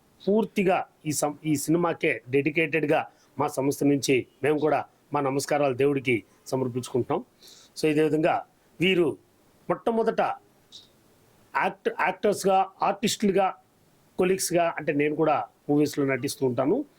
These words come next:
So, అలా పరిచయం అయినప్పటికీ వారు ఏదైతే ఒక ప్రాజెక్టు, వారు డైరెక్ట్ కావచ్చు, ఇండైరెక్ట్ కావచ్చు, వారు ఏ ప్రాజెక్టు స్టార్ట్ చేసినా ఆ ప్రాజెక్టులో నాకు కూడా ఒక పాత్ర ఇవ్వడంతో పాటు నా సహాయ సహకారాలు వాళ్ళు అడగడం,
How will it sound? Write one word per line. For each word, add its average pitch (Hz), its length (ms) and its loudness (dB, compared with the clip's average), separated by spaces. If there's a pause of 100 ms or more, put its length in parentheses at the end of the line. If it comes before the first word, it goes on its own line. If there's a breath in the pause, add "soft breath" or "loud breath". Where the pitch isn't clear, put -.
(380 loud breath)
So, 196 120 0
అలా 151 420 0 (280)
పరిచయం 185 300 0
అయినప్పటికీ 190 760 0 (420 soft breath)
వారు 185 180 2
ఏదైతే 208 500 2
ఒక 247 200 0
ప్రాజెక్టు, 175 640 -2 (400)
వారు 156 200 2
డైరెక్ట్ 165 380 0
కావచ్చు, 165 460 0
ఇండైరెక్ట్ 151 360 0
కావచ్చు, 139 540 -2
వారు 151 160 2
ఏ 170 200 2
ప్రాజెక్టు 180 720 -2 (440 loud breath)
స్టార్ట్ 170 400 -2
చేసినా 147 400 0 (120)
ఆ 160 80 2
ప్రాజెక్టులో 170 720 0 (380 soft breath)
నాకు 175 240 -2
కూడా 202 320 2 (100)
ఒక 147 320 0 (120)
పాత్ర 170 420 0 (100)
ఇవ్వడంతో 165 440 -2
పాటు 143 320 -2
నా 143 240 0
సహాయ 147 280 0
సహకారాలు 143 480 0
వాళ్ళు 135 220 0
అడగడం, 131 400 0